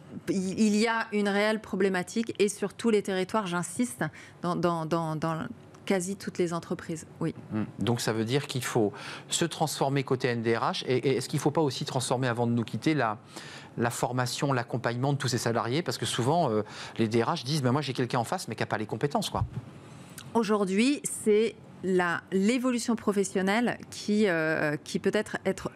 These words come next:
Speaker 1: est, est au cœur des dispositifs, parce qu'on ne trouve pas à l'extérieur. Et donc beaucoup d'entreprises misent sur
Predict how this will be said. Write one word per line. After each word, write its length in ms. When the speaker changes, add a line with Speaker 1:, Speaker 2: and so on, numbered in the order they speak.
Speaker 1:
est, 160
est 180
au 60
cœur 520
des 100
dispositifs, 640
parce 220
qu'on 260
ne 60
trouve 240
pas 100
à 40
l'extérieur. 580
Et 60
donc 160
beaucoup 240
d'entreprises 680
misent 460
sur 560